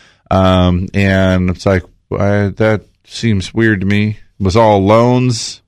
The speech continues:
but made you worth a lot 'cause you borrowed a lot, did a lot. Um, so that's, that's the current state of Netflix too, right?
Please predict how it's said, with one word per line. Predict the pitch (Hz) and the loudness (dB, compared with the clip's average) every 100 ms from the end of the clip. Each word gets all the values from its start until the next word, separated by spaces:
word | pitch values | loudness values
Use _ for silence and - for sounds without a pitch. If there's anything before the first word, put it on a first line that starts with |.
| _ - | _ -4
but | 104 - | -4 -2
made | 107 107 95 | 0 0 0
you | 101 98 90 80 | 0 2 0 -2
worth | 104 107 104 | 0 0 0
a | 95 | -2
lot | 98 101 - - | 0 0 -2 -4
'cause | 92 | -4
you | 87 | -2
borrowed | 98 104 98 | 0 0 2
a | 95 | 2
lot, | 95 101 - _ _ _ 98 85 _ _ _ _ - | 4 2 0 _ _ _ -20 -20 _ _ _ _ -2
did | 117 | 0
a | 101 | 2
lot. | 87 101 - _ _ _ _ _ _ _ _ - _ _ _ _ _ | 2 0 -4 _ _ _ _ _ _ _ _ -20 _ _ _ _ _
Um, | 90 87 82 | -4 -2 -2
so | 120 | 0
that's, | 117 - | 0 -2
that's | 101 110 113 - | 0 2 2 0
the | 113 | -2
current | - 107 90 | 0 0 0
state | - 101 | 0 0
of | 82 | 2
Netflix | 85 90 - 90 85 - | 0 -2 -2 -4 -4 -10
too, | - 98 80 | -4 -2 0
right? | 80 85 92 | 0 0 -2